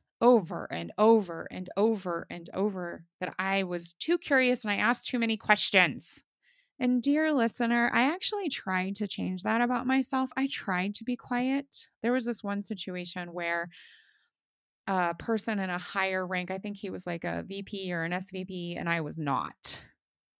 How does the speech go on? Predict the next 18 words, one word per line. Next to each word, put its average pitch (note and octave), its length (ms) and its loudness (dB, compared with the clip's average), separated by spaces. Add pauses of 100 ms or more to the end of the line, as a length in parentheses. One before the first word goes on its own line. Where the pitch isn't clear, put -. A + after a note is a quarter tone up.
(140)
We G3+ 160 0
left F#3+ 260 -2
a F#3 40 -4
meeting. A3 560 0 (720)
I F#3 340 2
was F3+ 380 -2
in E3+ 160 -2
a E3 80 -2
change A3+ 480 -2
in F#3+ 120 -6
communications A3+ 840 -4
role. A3 380 0 (500)
This G3+ 180 -12
was F#3+ 140 -8
in F3 140 -8
my E3+ 400 -6
tech - 260 -4 (160)
career. G3 500 -4